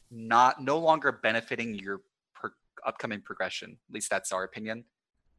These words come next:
Uh, I think that doing it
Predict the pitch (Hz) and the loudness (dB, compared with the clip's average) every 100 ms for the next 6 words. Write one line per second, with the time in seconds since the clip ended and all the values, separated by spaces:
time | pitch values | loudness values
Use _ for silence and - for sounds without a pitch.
0 | - 90 85 85 85 85 _ _ _ _ | -8 -4 -4 -4 -6 -10 _ _ _ _
1 | _ - 95 107 98 - 98 92 92 _ | _ -12 -10 -10 -14 -10 -6 -6 -8 _
2 | - _ _ _ _ _ _ - 123 123 | -20 _ _ _ _ _ _ -2 2 4
3 | 127 - - | 2 0 -16